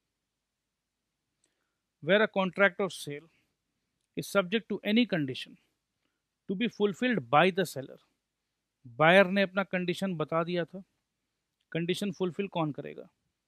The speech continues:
ये जिम्मेदारी सेलर की है। The buyer may, may waive the condition। अब मैंने चार पांच कंडीशन दिया था भाई, अब वो सेलर पूरा कर ही नहीं पा रहा, तो मैं चल यार कोई बात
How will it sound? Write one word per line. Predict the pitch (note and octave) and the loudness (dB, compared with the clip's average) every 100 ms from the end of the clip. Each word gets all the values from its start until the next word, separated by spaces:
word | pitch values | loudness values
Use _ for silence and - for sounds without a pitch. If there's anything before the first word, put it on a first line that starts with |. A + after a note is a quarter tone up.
| _ _ _ _ E3 | _ _ _ _ -10
ये | E3 | -4
जिम्मेदारी | E3+ E3+ E3 E3+ | -4 -2 -4 -4
सेलर | - C#3+ C3 A#2+ | -6 -8 -8 -10
की | _ | _
है। | - _ _ _ _ _ _ _ _ _ _ _ - | -20 _ _ _ _ _ _ _ _ _ _ _ -10
The | C#3+ A#2+ | -10 0
buyer | D3+ F3+ A3 F3 D3+ | 4 6 6 2 0
may, | G3+ A#3 A#3+ - - D#3+ C#3+ | 2 2 2 -2 -6 -2 2
may | A3+ C4+ | 6 6
waive | F#3 F#3+ D3 A#2+ _ _ _ _ _ _ _ _ | 6 6 4 -2 _ _ _ _ _ _ _ _
the | F3 - | -12 -6
condition। | F3 F3 D#3 - - _ _ _ _ _ _ _ _ _ _ _ _ _ _ _ _ _ _ - | -4 -2 -4 -6 -16 _ _ _ _ _ _ _ _ _ _ _ _ _ _ _ _ _ _ 0
अब | |
मैंने | G#3+ B3 C4 | 6 8 8
चार | A#3+ A#3 G#3+ | 10 10 10
पांच | C4 - | 6 6
कंडीशन | A#3+ A3+ A#3 A#3+ | 0 2 2 2
दिया | F3 D3+ C#3 | 2 0 0
था | C#3+ | -4
भाई, | B2 D#3+ _ _ _ _ _ _ _ _ _ _ _ _ - | -8 -12 _ _ _ _ _ _ _ _ _ _ _ _ 4
अब | B3 | 6
वो | C4 C4+ | 8 8
सेलर | - A#3 B3+ B3+ | 8 8 10 8
पूरा | - G#3+ B3 B3 | 4 4 8 8
कर | F3+ | 6
ही | E3 | 6
नहीं | G3 G#3 | 4 2
पा | F3+ F3 | 2 2
रहा, | E3 | 0
तो | - | -4
मैं | G3 A3+ | 0 0
चल | A3 G#3+ G3+ | 0 0 2
यार | G3 - | 2 2
कोई | D#3+ C#3+ | -4 -4
बात | A#2+ | -6